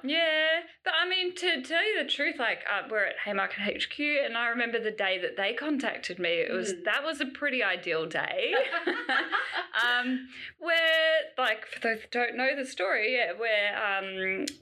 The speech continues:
Speaker 1: just an email from Draco that said that he wanted to have a chat and get to know us. And for me, like, that's actually perfect 'cause it's like, you're just telling me to talk about my passion here, you know? Um,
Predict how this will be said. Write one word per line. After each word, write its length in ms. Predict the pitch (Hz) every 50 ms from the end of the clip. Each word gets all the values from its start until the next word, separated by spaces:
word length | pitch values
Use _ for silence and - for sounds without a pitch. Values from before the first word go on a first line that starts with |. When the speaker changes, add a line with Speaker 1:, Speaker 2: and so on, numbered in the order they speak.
| _
Speaker 1:
just 320 | - - 208 208 - - -
an 680 | - 214 196 185 185 185 185 180 180 180 180 180 180 - - -
email 260 | 226 202 196 185 180 185 -
from 140 | - 185 185
Draco 400 | 185 196 190 190 - 196 190 185
that 200 | 185 - - -
said 280 | - - 208 190 185 190
that 200 | 190 170 - -
he 120 | 208 208 196
wanted 240 | 196 190 190 185 -
to 60 | -
have 140 | 196 196 185
a 40 | 185
chat 320 | 180 - - - 185 185 - 190
and 100 | 185 175
get 140 | 180 - - -
to 60 | 196
know 200 | 202 202 214 220
us. 180 | 214 214 -
And 180 | 208 202 190 185 - - - - - - -
for 60 | 247
me, 220 | 247 254 262 320
like, 280 | 339 262 202 175 143 - - - - - _ _ _ -
that's 240 | 233 247 247 -
actually 320 | 269 247 247 - 247 226 214
perfect 480 | 214 - 214 233 285 285 - 233 -
'cause 140 | - 208 208
it's 120 | 208 196 -
like, 220 | 220 208 208 -
you're 140 | 220 233 233
just 180 | 240 247 247
telling 320 | - 240 233 233 240 269 269
me 140 | 226 185 180
to 680 | - - 214 208 196 190 190 185 185 185 - - - 95
talk 320 | - - - 214 254 -
about 180 | 254 247 214 196
my 80 | 202 185
passion 600 | - - 220 247 233 - 196 180 175 170 180 185 - -
here, 260 | 185 170 160 165 165
you 180 | 170 185 165
know? 300 | - 170 170 175 190 214 - -
Um, 340 | 185 180 180 180 180 180